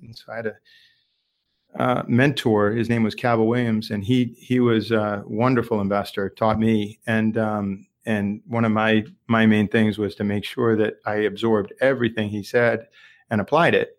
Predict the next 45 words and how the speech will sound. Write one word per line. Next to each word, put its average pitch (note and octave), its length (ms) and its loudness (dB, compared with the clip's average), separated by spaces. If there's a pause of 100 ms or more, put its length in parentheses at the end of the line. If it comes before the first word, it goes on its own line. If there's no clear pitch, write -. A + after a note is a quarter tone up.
(140)
and, G#2+ 320 0
um, G#2 500 -4
and G#2+ 200 -4
learned A2 260 -2
from G#2 320 -2
each A2 360 -2
experience G#2+ 580 -6
and G#2+ 100 -4
interaction G#2 540 -6
with F#2+ 160 -8
him. F#2+ 120 -20 (720)
And B2 120 4
that D#3+ 120 2
led D3 220 4
to, B2 260 4
uh, A2 300 4
a A2 100 0
really C3 320 4
successful A#2 720 -2
time B2 360 -2
at A2+ 80 -2
Allied, B2+ 480 -4
built A2+ 260 -2
a G#2 80 0
number A2+ 360 0
of, A2 180 0
uh, G#2+ 320 -2
interesting A#2 440 -2
companies, A#2 420 -4
but - 180 -10
always D3 360 0
in A#2+ 80 -2
the A2 100 0
low A2+ 260 2
tech A#2 340 -4
arena. F#2+ 340 -8 (840)
And, A#2+ 320 2
uh, A2 260 2 (100)
and B2+ 140 0
then C#3 360 0 (840)
one D3 240 0
tried C#3+ 280 -2
to A2 60 2
hire E3+ 280 -2
me, A2 240 0